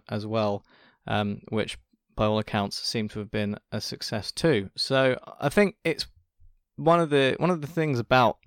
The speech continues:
the domestic game this year is that there are actually quite a few things <laughs> that were put in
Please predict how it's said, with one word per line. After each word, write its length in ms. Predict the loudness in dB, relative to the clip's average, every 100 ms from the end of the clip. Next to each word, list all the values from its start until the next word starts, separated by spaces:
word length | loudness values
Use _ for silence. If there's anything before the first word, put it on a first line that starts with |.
| _ _ -20 -20 _
the 120 | 0
domestic 300 | 2 0 2
game 180 | 2 2
this 140 | 2
year 180 | 2 2
is 100 | 0
that 240 | -2 -2 -4 _
there 240 | 0 4
are 40 | 4
actually 260 | 2 -2
quite 240 | 0 2 2
a 40 |
few 160 | 2 -4
things 600 | -2 -2 -2 -4 -6 -8 -2
<laughs> 140 | -2 0
that 240 | 0 0
were 380 | 0 0 0 -2 -8 _ -20 -20 _ _ _ _
put 120 | 4 6
in 320 | 6 4